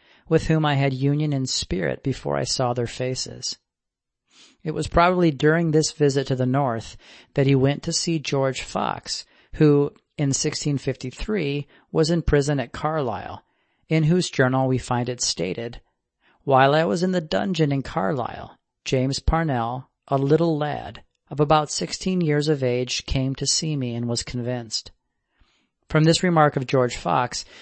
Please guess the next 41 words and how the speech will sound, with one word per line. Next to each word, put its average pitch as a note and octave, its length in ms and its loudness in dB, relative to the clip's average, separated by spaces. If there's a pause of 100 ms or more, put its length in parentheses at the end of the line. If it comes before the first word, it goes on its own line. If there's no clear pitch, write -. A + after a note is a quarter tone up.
(100)
it E3+ 80 -6
appears F3 360 4
that C#3 180 -2
James C3+ 320 0
Parnell B2+ 480 0
had A#2+ 220 -4
not, C3 300 -4 (120)
till B2+ 160 0
this B2 220 -2
time, B2 420 -4 (300)
had C#3 180 0
any C#3+ 240 2
interaction A#2+ 580 -2
with A#2 120 -8
Friends, - 540 -8 (480)
although C#3 260 4
the C3 100 2
people D3+ 420 2
with D3+ 160 -4
whom C#3+ 220 0
he C#3 80 4
had C3 160 2
before C#3 400 -2
associated B2 840 -2
in C3+ 160 -2
religious B2 460 2
worship C3+ 480 0 (280)
had D#3 160 -4
been D3+ 160 4
brought C#3 320 6
near D3+ 340 0
to - 140 -4
some C3 260 0
of B2 120 -4
their A#2 140 0
principles. - 800 -6 (760)
From D#3 220 4
what E3 140 4
has F3 160 2
gone C#3 220 4
before, F2+ 600 -2